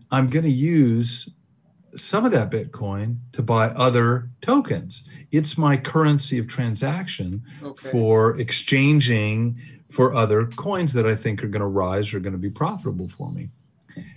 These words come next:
Speaker 1: That action of taking my Bitcoin and exchanging for, for other things i-, is a, is an economic event that becomes a capital gains event. And, and the, the funky thing here is I'm on Coinbase, but I might be buying something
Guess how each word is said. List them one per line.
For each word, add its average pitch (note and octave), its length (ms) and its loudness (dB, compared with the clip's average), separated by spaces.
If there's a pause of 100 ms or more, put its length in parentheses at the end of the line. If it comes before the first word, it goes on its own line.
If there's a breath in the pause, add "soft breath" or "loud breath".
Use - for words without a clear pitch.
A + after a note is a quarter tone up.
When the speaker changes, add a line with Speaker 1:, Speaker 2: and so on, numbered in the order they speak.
(140 loud breath)
Speaker 1:
That D#3 440 2
action B2 760 0
of G#2+ 540 0
taking C3+ 360 0
my B2 140 0
Bitcoin A2 560 0
and F#2 100 -6
exchanging G#2 680 -4
for, G2 400 -6 (100)
for G#2 200 -6
other G2+ 160 -4
things G2 360 -8
i-, - 60 -12
is A#2+ 480 0
a, G2+ 120 2 (100)
is A2+ 240 -6
an G#2+ 100 -4
economic G2+ 580 -4
event A#2 360 -4
that F#2+ 100 -8
becomes F#2+ 360 -8
a - 40 -20
capital F#2 300 -10
gains A#2+ 280 -6
event. - 300 -12 (800 loud breath)
And, A#2 460 2
and A#2+ 300 2 (100)
the, A2+ 280 -4
the A#2 180 -2
funky F3 500 -6
thing G#2 260 -4
here G2 260 -2
is G2+ 140 -4
I'm C3+ 200 0
on A2+ 180 0
Coinbase, C3+ 680 -4
but - 100 -6
I B2+ 100 -4
might E3+ 260 -6
be A#2 100 -4
buying C3 580 -4
something G2 720 -6